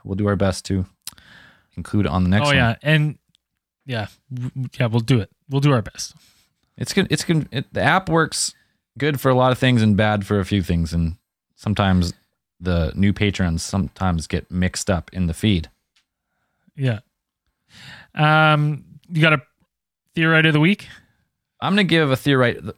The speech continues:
Speaker 1: to the week to, they're just named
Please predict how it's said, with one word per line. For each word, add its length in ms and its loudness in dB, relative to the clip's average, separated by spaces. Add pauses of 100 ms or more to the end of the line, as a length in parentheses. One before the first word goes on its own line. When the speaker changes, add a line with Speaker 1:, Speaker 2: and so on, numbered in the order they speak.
Speaker 1:
to 100 -6
the 80 0
week 400 0
to, 540 0 (1400)
they're 120 -4
just 200 -2
named 400 2